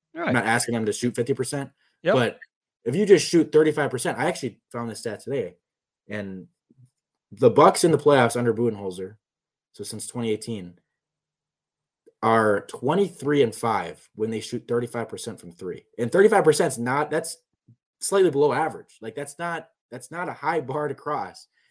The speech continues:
Speaker 2: As long as they shoot decent from three, they usually win the game. And yeah, so it's like, I, I just, the only way I ever see the Heat really being able to outscore us with their lack of talent,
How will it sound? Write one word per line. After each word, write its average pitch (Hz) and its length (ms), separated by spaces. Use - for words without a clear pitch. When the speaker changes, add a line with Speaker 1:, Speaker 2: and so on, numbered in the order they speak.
Speaker 2:
As 131 180
long 165 300
as 156 100
they 160 140
shoot 151 400
decent 160 520
from 117 140
three, 95 400
they 107 100
usually 131 440
win 117 180
the 104 60
game. 92 320
And 104 420
yeah, 104 180
so 127 160
it's 117 140
like, 110 200
I, - 160
I 123 80
just, 131 360
the 123 80
only 143 240
way 135 160
I 117 100
ever 117 140
see 123 160
the 113 80
Heat 123 240
really 110 240
being 104 180
able 107 160
to 101 60
outscore 107 520
us 95 200
with 95 180
their 104 140
lack 98 320
of 90 120
talent, 101 440